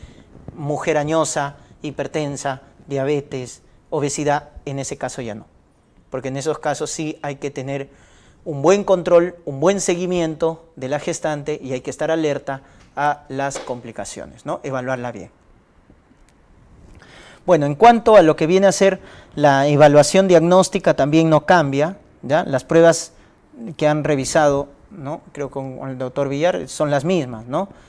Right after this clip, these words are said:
Entonces, la, la R T P C R es la prueba, pues, de elección en los cuadros agudos, en los cuadros agudos, ¿no?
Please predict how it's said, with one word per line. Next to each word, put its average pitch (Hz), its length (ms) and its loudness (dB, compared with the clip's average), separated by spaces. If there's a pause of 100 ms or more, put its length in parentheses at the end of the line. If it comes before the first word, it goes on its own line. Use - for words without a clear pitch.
(160)
Entonces, 135 380 -6
la, 123 280 -4 (260)
la 127 200 -4
R 170 240 4
T 165 140 -4
P 160 160 -2
C 165 300 0
R 170 180 2
es 135 60 -2
la 127 160 -4
prueba, 131 260 -2
pues, 127 200 -10
de 127 80 -4
elección 151 540 -4 (440)
en 127 100 -8
los 113 120 -6
cuadros 139 540 -2
agudos, 131 840 -2 (540)
en 123 100 -10
los 117 140 -8
cuadros 135 480 -2
agudos, 127 640 -6 (560)
¿no? 170 260 -8